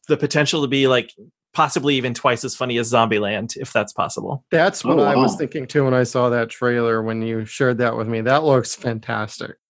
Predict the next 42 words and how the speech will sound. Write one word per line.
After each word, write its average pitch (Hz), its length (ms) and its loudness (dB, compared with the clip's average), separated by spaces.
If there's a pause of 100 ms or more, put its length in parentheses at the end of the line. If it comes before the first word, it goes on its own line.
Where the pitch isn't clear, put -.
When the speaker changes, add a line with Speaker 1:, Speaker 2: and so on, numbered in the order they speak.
(200)
Speaker 1:
And 156 160 0
I 175 100 4
don't 196 160 2
know 170 200 4
where 160 200 4
it 123 80 -6
takes 160 220 -2
place, 151 260 2
but 139 140 2
it's, 135 120 -2
like, 151 160 -2
a 131 100 2
hick 127 440 -2
town, 131 340 0
and, 117 180 -6
uh, 117 200 -2
Driver 131 480 2
and 117 240 -2
Bill 135 180 4
Murray 123 240 2
play 113 220 -4
cops. - 600 -2 (200)
So 104 420 -8 (640)
what 135 180 2
else? 117 380 -2 (160)
We 123 80 0
found 123 220 2
out 117 180 0
from 120 340 0
Arrow 127 320 4
Video 147 540 4 (280)
that 127 140 0
they 131 120 4
are 127 100 6
going 127 180 4
to 127 60 0
be 127 160 -2
releasing 123 600 0
nineteen 123 400 -2
eighties 123 540 -4
The 113 140 -4
Prey. 147 680 0